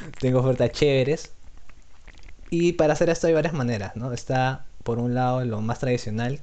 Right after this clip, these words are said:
por decirlo de alguna forma, que es tanto temas de marketing y publicidad, y por otro están los temas un poco más internos y cotidianos que tienen que ver con temas de pricing,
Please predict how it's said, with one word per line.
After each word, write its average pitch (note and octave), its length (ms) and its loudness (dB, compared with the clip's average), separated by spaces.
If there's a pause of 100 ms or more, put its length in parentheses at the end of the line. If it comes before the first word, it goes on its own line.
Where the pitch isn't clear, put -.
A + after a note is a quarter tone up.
por G2 120 -6
decirlo A2+ 180 -2
de A2+ 40 0
alguna A2+ 140 -2
forma, A2+ 340 -2
que A#2 80 -6
es - 80 -10
tanto A2 340 -4 (300)
temas G#2+ 260 -2
de G#2+ 80 -4
marketing A2 300 -4
y G#2+ 40 -4
publicidad, D#3+ 400 -2 (600)
y D3+ 40 -4
por D#3 140 4
otro D3 120 4
están C3+ 240 0
los A#2+ 120 -4
temas A#2+ 420 -4 (100)
un A#2+ 120 -6
poco A2 240 -6
más G#2+ 380 -4
internos C#3 540 -2
y - 40 -4
cotidianos D3 440 -2
que - 80 -6
tienen A2 200 -4
que A2+ 80 -4
ver A2 140 -2
con G2 160 -8
temas G2 280 -6
de B2 100 -4
pricing, C3+ 640 -2